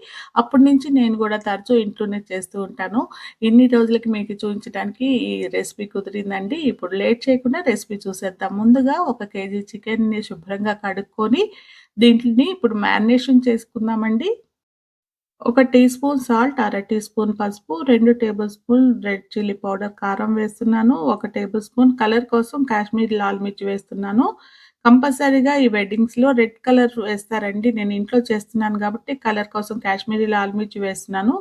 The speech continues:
కలర్ వేయట్లేదు. So, దీంట్లో మనం ఒక టీ స్పూన్ దాకా టమాటో సాస్, అర టీ స్పూన్ రెడ్ చిల్లీ సాస్, ఒక టీ స్పూన్ సోయా సాస్, ఒక టీ స్పూన్ వెనిగర్ వేసుకోవాలి. తర్వాత దీంట్లో ఒక టీ స్పూన్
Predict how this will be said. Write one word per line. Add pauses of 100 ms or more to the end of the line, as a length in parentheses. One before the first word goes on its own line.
కలర్
వేయట్లేదు. (600)
So, (240)
దీంట్లో
మనం
ఒక
టీ
స్పూన్
దాకా (320)
టమాటో
సాస్,
అర
టీ
స్పూన్
రెడ్
చిల్లీ
సాస్,
ఒక
టీ
స్పూన్
సోయా
సాస్,
ఒక
టీ
స్పూన్
వెనిగర్
వేసుకోవాలి. (1300)
తర్వాత
దీంట్లో
ఒక
టీ
స్పూన్